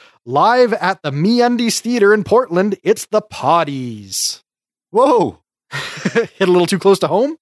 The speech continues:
Speaker 2: Yeah.
Speaker 1: <laughs> What'd you think?
Speaker 2: Uh, I was laughing 'cause I thought it was a matter of time before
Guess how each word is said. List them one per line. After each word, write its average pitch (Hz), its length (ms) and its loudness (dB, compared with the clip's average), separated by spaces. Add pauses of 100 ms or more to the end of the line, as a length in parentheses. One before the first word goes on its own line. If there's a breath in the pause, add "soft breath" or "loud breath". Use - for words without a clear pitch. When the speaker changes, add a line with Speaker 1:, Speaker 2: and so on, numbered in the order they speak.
(460)
Speaker 2:
Yeah. 139 460 2
Speaker 1:
<laughs> 196 420 -8
What'd 170 180 -2
you 160 80 -2
think? 139 220 -4 (480)
Speaker 2:
Uh, 180 500 4 (100)
I 190 120 0
was 233 200 0
laughing 208 460 2
'cause 107 640 -2
I - 80 -2
thought 143 220 2
it 131 60 4
was 120 140 0
a 117 40 -2
matter 113 340 2
of 101 160 -2
time 117 380 0
before 104 720 -2